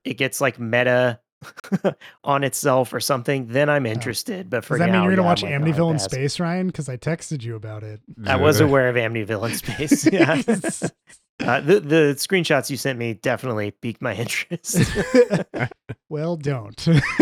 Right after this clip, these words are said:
Speaker 2: It's not worth it.
Speaker 1: But yeah, we've
Speaker 3: Um,
Speaker 1: watched Hellraiser in space. We've watched Freddy with, uh, Jason X.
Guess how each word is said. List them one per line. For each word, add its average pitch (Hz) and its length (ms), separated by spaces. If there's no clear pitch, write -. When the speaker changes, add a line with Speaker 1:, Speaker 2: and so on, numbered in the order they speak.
Speaker 2:
It's 214 340
not 170 240
worth 131 260
it. - 400
Speaker 1:
But 147 120
yeah, 131 240
we've 135 60
Speaker 3:
Um, 127 60
Speaker 1:
watched 220 220
Hellraiser 160 480
in 156 80
space. 151 500
We've 117 180
watched - 560
Freddy 127 580
with, 123 240
uh, 113 340
Jason 123 400
X. 127 560